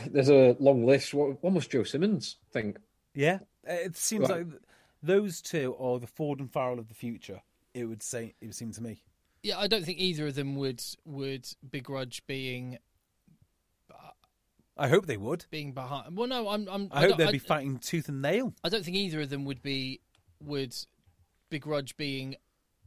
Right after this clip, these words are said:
Speaker 3: behind George Ford.
Speaker 2: I would. If I was that way inclined, if I was that competitive, I'd
Speaker 3: Oh,
Speaker 2: bloody
Speaker 3: well, well,
Speaker 2: begrudge
Speaker 3: okay.
Speaker 2: it.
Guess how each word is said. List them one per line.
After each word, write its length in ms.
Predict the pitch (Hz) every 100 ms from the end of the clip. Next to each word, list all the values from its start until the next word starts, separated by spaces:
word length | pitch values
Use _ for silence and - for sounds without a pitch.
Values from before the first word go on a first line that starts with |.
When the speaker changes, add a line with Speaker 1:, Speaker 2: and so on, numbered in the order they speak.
| -
Speaker 3:
behind 640 | 139 - 151 139 127 127 -
George 260 | - 123 117
Ford. 440 | - 123 110 139 - _ _ _ _ _ _ _ -
Speaker 2:
I 140 | 123
would. 220 | 95 104 - _ _ _ _ _ - -
If 120 | 160
I 80 | 190
was 120 | 180
that 120 | 175 151
way 140 | 156
inclined, 400 | 147 135 110 104
if 60 | 123
I 40 |
was 100 | 156 139
that 140 | 110
competitive, 420 | 117 117 - 104
I'd 140 | 110 120
Speaker 3:
Oh, 260 | 196 254
Speaker 2:
bloody 60 | 294
Speaker 3:
well, 200 | 233 196
well, 220 | 233 196 196
Speaker 2:
begrudge 100 | -
Speaker 3:
okay. 100 |
Speaker 2:
it. 80 | -